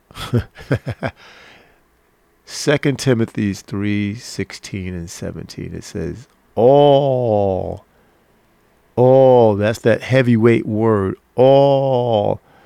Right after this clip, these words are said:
scriptures is given by inspiration of God and is profitable for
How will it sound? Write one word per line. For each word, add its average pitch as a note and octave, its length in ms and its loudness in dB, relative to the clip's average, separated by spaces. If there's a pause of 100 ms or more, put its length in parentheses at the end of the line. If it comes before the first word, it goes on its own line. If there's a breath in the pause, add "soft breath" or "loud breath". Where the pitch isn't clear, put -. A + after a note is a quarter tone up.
(200 soft breath)
scriptures - 800 -2
is G2+ 180 -6 (120)
given C#3 380 4
by G2 200 -4 (180)
inspiration B2 840 -6
of F#2+ 240 -6
God G#2 460 -2 (420 loud breath)
and B2 240 2
is A2+ 200 -4
profitable B2 1400 0
for G#2 360 -8